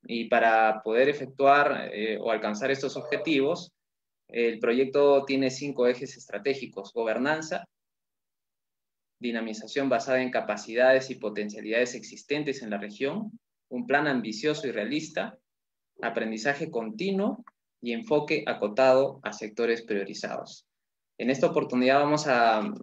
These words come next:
eh, como parte del equipo técnico del proyecto, bueno, ustedes saben que el, el proyecto tiene un equipo técnico y ya se ha preparado un, un video de presentación del proyecto para que todos lo podamos, eh, observar.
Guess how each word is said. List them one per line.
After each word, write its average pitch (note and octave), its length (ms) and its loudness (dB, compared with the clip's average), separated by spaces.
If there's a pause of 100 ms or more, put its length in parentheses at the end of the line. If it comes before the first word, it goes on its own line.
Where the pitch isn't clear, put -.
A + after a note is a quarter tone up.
(180)
eh, G#2+ 600 -2 (300)
como G#2+ 240 -2
parte D#3 300 4
del A2 200 2
equipo C3+ 720 2
técnico C#3 420 2
del A2+ 200 0
proyecto, D3+ 600 2
bueno, A2+ 320 -6 (280)
ustedes A#2 260 -4
saben C3 240 4
que B2 80 -2
el, G#2+ 160 -4
el G#2 220 -6
proyecto A#2 480 -2
tiene B2+ 160 0
un B2 80 2
equipo B2+ 400 -2
técnico D3 560 0 (400)
y A#2 160 -4
ya C3+ 160 6
se C#3+ 160 0
ha C#3 60 4
preparado B2 560 4
un, B2+ 320 0
un C3 140 -2
video B2+ 420 4
de C3+ 120 -2
presentación A2 760 -4
del A#2 160 -2
proyecto B2+ 460 0
para G#2+ 200 0
que G#2+ 120 -6
todos A#2 300 0
lo G#2+ 140 -6
podamos, A2 640 -2 (600)
eh, G#2+ 240 -6
observar. C3 520 -2